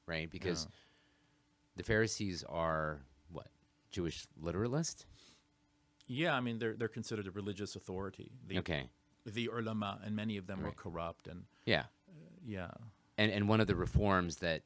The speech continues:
Speaker 1: that, that, that Jesus, uh, advocates is
Speaker 2: Mm.
Speaker 1: a reform of these, uh, of, of the Pharisees.
Speaker 2: He does. I mean,
Speaker 1: Right.
Speaker 2: he, he's certainly butting heads with them
Speaker 1: Right.
Speaker 2: all throughout the gospel, especially in Matthew, the seven woes of Matthew
Speaker 1: Mm-hmm.
Speaker 2: twenty.
Speaker 1: Mm-hmm.
Speaker 2: Woe unto you, scribes. So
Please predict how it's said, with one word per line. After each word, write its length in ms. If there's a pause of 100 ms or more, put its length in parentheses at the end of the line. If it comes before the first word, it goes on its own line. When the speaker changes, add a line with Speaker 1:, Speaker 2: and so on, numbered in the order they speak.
Speaker 1:
that, 260
that, 220
that 160
Jesus, 560
uh, 220
advocates 680
is 220
Speaker 2:
Mm. 80
Speaker 1:
a 60
reform 580
of 180
these, 420 (500)
uh, 40
of, 760
of 180
the 60
Pharisees. 680 (480)
Speaker 2:
He 100
does. 380
I 60
mean, 120
Speaker 1:
Right. 200
Speaker 2:
he, 180
he's 260
certainly 520
butting 320
heads 260
with 140
them 320 (120)
Speaker 1:
Right. 260 (100)
Speaker 2:
all 220
throughout 360
the 60
gospel, 400
especially 460
in 100
Matthew, 680 (420)
the 80
seven 480
woes 600
of 120
Matthew 340
Speaker 1:
Mm-hmm. 40
Speaker 2:
twenty. 220
Speaker 1:
Mm-hmm. 100
Speaker 2:
Woe 240
unto 220
you, 80
scribes. 220
So 100